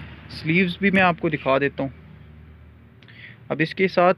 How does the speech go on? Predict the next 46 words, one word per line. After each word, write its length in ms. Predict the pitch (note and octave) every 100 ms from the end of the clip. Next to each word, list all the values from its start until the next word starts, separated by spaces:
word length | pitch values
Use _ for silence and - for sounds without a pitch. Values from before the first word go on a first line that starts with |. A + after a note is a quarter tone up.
| -
थोड़ा 180 | F3 F3
सा 200 | F#3+ F#3
जो 120 | F3
कपड़ा 340 | E3 D#3+ F3
आया 180 | E3+ E3
हुआ 120 | F3
है 60 | F#3+
एजिंग 360 | C#3 C3 D#3 D3
वगैरह 300 | C#3 C#3 C#3
के 120 | C#3+
लिए, 180 | C#3+ C#3
एक्स्ट्रा 300 | - E3+ E3
कपड़ा 300 | D#3+ D#3 D3+
भी 140 | D3+
है। 180 | D3 C#3
ये 180 | C#3+ D3+
इसके 220 | - D#3
स्लीव्स 440 | - C#3+ F3 F3
आ 120 | E3
गए 200 | C#3 C#3 - - - - C3+
और 100 | C3
ये 200 | D3+ E3+
जो 140 | F3+
कपड़ा 260 | E3+ E3 E3
इसमें 280 | D#3 E3
आ 100 | D#3
रहा 100 | D#3
है, 60 | D#3+
ये 80 | D3+
टोटल 400 | C#3+ C#3+ D#3+ D#3
आप 340 | D3 - -
अगर 420 | C#3 C3+ C#3 C#3 -
लंबा 380 | C#3 C3+ C#3+ D#3
करना 320 | D#3+ D#3 D3+
चाहते 320 | D3 C#3 A#2+ C#3+
हैं 100 | C#3+
शर्ट 340 | - C3 B2+
को, 260 | - C3 B2+ - - - - - - - -
तो 80 | C#3
ये 120 | C#3+
उसके 300 | D3+ C#3+ -
लिए 180 | D#3 C#3
यूटिलाइज 500 | C3+ B2+ A#2 A#2 A2+
हो 100 | A2+
जाता 280 | A2 A2
है। 100 | A#2